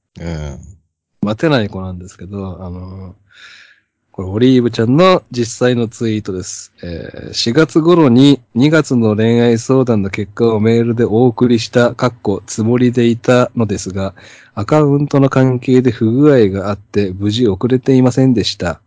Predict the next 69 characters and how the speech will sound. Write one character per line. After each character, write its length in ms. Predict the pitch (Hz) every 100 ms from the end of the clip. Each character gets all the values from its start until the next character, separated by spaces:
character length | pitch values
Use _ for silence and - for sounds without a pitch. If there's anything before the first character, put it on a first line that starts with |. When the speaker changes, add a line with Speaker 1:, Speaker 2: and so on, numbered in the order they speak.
| _ -
Speaker 2:
天 180 | 107
使 160 | 104 110
マ 140 | 98
ー 60 | 87
ク。 220 | - - _ - - _ -
え 60 |
ー、 80 | 101
新 160 | 123 127
た 140 | 139
な 100 | 147
相 300 | - 120 120
談 180 | 117 117
を 60 | 113
兼 120 | 127
ね 120 | 117
て 100 | 110
ま 160 | 101 101
た 300 | 135 139 -
メ 200 | 104 101
ー 40 |
ル 60 | 95
し 100 | -
た 140 | 107
い 80 | 92
な。 460 | 95 123 147 143 117 _ _ _
人 240 | - 131
の 100 | 123
悩 260 | 123 127 123
み 120 | 139
は 100 | 123
尽 140 | - -
き 100 | 147
な 120 | 147
い 80 | 120
な。 460 | 110 147 147 107 -
お 100 | 104
二 260 | - 135
人 100 | 147
の 80 | 156
力 340 | 131 - 120 127
が 140 | 107
必 260 | - - 143
要 100 | 147
な 140 | 160
ん 80 | 190
で 100 | 160
す。 380 | - 143 135 - _ _ _ _ _ _
び 100 | -
っ 20 | -
く 100 | 101
り 100 | 101
マ 100 | 98
ー 60 |
ク 100 | 98
三 140 | 98 90 -
つ。 300 | - 95 - _ _ _ _
と 60 | -
い 40 |
う 20 | 90
こ 80 |
と 80 | 95
な 120 | 90
ん 100 | 82
で 40 | 87
す 100 | -
け 80 | 90
ど。 360 | 107 101 - _ _ _ _ - 87
Speaker 1:
え 260 | 78
え。 20 | 71